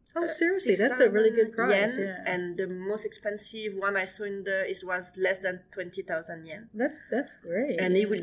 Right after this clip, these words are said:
Speaker 2: depend, of course, the design, the, the,
Speaker 1: Yeah.
Speaker 2: the, um, the shape of the, uh, holder and stuff like that. But yeah, it, and yeah, they are really nice. And I have kind of secret, not secret, but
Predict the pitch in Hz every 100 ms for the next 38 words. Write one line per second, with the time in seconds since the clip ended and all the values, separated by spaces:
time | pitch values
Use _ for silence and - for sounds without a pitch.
0 | 185 - 196 202 - 196 190 180 175 180
1 | 190 180 180 180 180 170 160 156 156 151
2 | 156 151 151 139 135 - 151 151 151 147
3 | 143 - 147 - 226 220 214 190 160 175
4 | 165 160 160 160 190 _ 156 165 165 151
5 | 151 - 180 185 214 233 233 226 220 202
6 | 214 233 - - - _ 180 175 175 -
7 | 196 160 - 190 - 208 208 196 - 196
8 | 185 208 202 190 226 220 208 - - -
9 | 202 - _ _ - 226 247 - 214 180
10 | 165 - _ _ _ - - 220 - 208
11 | 185 180 - - 170 165 -